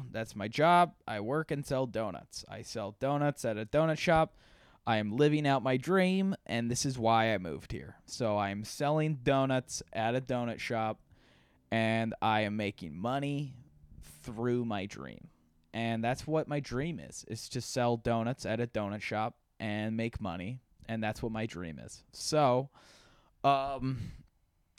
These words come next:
it's pretty fun. I, I actually don't mind it. We do, like, coffee and stuff. Uh, it's Dough Donuts. If you haven't heard of it, it's called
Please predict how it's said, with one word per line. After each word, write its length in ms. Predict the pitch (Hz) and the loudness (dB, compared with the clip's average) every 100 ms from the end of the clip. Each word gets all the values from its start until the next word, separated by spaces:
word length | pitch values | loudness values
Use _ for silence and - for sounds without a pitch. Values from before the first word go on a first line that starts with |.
| - | -18
it's 160 | - - | -14 4
pretty 160 | 262 | 6
fun. 320 | 233 156 120 104 - - - | 8 8 6 2 -12 -8 2
I, 200 | 147 151 | 6 6
I 160 | 143 160 | 8 8
actually 320 | 185 190 156 | 6 2 2
don't 260 | 135 127 | 4 4
mind 280 | 117 110 101 | 2 -2 -2
it. 60 | 82 | -2
We 100 | 120 | 2
do, 120 | 135 | 4
like, 240 | 131 120 | 4 2
coffee 540 | - 131 123 123 123 123 | 2 4 4 2 -2 -2
and 100 | 104 | -4
stuff. 500 | - - 131 127 - _ - - - _ _ - | -8 2 4 2 -2 _ -20 -20 -20 _ _ 2
Uh, 480 | 117 120 117 113 - - _ _ - | 6 6 6 4 2 -8 _ _ -14
it's 440 | 85 131 135 131 | -8 -2 -2 -2
Dough 340 | 127 160 170 175 | 6 10 12 10
Donuts. 540 | 127 139 127 104 - | 10 6 6 2 -2
If 80 | 117 | -2
you 180 | 117 117 | 0 2
haven't 260 | 127 120 | 2 2
heard 200 | 120 113 | 0 0
of 100 | 113 | 0
it, 200 | 110 107 | -2 -4
it's 160 | 107 - | -6 -6
called 260 | - 110 | -2 -2